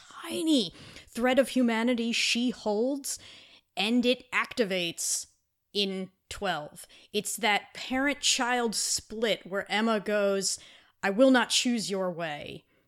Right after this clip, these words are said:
Even though in a previous episode, Isabella was like, "Listen, this is the only way. I can spare you. You could become like me." And it, and Emma goes, "No, I, I won't. I will choose another way. And whether I,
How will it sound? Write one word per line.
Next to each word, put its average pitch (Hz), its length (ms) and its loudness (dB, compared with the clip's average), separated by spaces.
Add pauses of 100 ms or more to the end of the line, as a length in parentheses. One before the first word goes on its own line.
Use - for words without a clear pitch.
(120)
Even 262 260 6
though 247 120 6
in 240 60 4
a 233 60 2
previous 233 420 2
episode, 220 320 -2
Isabella 214 420 0
was 202 140 -2
like, 196 180 -4
"Listen, 170 420 -6 (340)
this 220 240 -4
is 208 160 -4
the 196 200 -2
only 196 380 -2
way. 139 460 -14
I 226 140 4
can 233 200 -2
spare 214 540 0
you. 160 320 -8 (160)
You 240 160 4
could 240 200 -2
become 233 520 -2
like 165 420 -4
me." 156 360 -12 (440)
And 185 120 -4
it, 196 140 -6 (100)
and 196 120 0
Emma 208 220 0
goes, 190 480 -2
"No, 190 460 0 (800)
I, 196 220 2
I 202 60 2
won't. 202 560 0
I 196 80 -2
will 233 320 8
choose 240 380 2
another 202 360 -2
way. 156 460 -8 (220)
And 190 160 -2
whether 233 260 4
I, 214 340 4